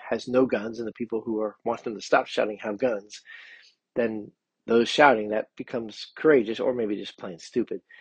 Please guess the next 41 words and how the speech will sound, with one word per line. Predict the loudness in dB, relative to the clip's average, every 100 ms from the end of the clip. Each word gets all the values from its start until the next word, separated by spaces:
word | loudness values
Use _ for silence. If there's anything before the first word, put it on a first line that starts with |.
| -20 _ _
But | -8 -8 _ _ _ _ _ _ -8
for | -6 -6 -2
Joshua, | 0 0 0 2 2 0 -8 _ _ _ _ _ _ _ _ _
he | _ -2
is | -2 -2
to | -4
be | -4 -4 _
courageous. | -6 4 6 6 4 -2
That's | -6 -6
what | -6
they | -4
want | -2 -4
to | -2
see | -4 -2 -4
in | -4
him | -2 -2
as | -4 -8 -10 -10
their | -10 -8
leader. | -6 -2 0 0 -4 _ _ _
He's | -14 -14
probably | -6 -2 0 4
just | 2 2
a | 4
little | 6 6
over | 2 0 0
eighty, | 4 4 4 -2 -20 -20 _ _
as | -8 -4
he | -2
would | 0
have | 0
been | -2
just | -4 -4
around | -4 -4
forty | -4 2 4 4
when | 0 -4
they | -10 -12 _
spied | -16 -14 -16 _ _ 0 2 2 0
on | -4 -6 _ -20 -20 -20 _ _ _ _ _ _ _ _
the | -20 -4 0 0
promised | 2 2 2 0 0
land | 0 -2 -6